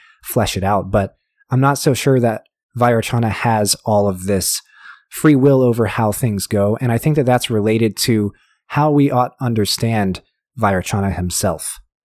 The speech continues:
So we say that he's the cosmic Buddha, and we kind of wave that away afterwards, and we don't really go into it any further. And there's kind of a reason for that. There's a lot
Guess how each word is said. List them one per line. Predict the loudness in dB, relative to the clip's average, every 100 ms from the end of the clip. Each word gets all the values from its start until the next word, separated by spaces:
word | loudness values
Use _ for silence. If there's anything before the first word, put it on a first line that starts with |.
| _ _ _ -10
So | -2 2 2 0 -6 _ _ _ _ _ _ -2
we | 0 2
say | 4 4 4
that | 2 0 -4
he's | 0 0 0
the | -4 -4 -12 -6
cosmic | 0 0 0 -2
Buddha, | 0 0 0 0
and | -2
we | 0
kind | 2 2
of | 4
wave | 2 2
that | 0
away | 0 0 0 0
afterwards, | -2 -4 -8 -8 -8 -8 _ _ _ _
and | 0
we | 2
don't | 2 2
really | 0 2
go | 2 0
into | -2 -2 0
it |
any | 0 -4
further. | -4 -2 -2 -2 -8 _ _ _ _
And | -2 0 0 -4 -8 _ _ _ _ _ _
there's | -2 0 2
kind | 2
of | 2
a |
reason | 2 0 0 -2
for | -2 -4
that. | -4 -8 -12 _ _ _ _ _ -2
There's | 2 4 2 0
a | 0
lot | 2 2 0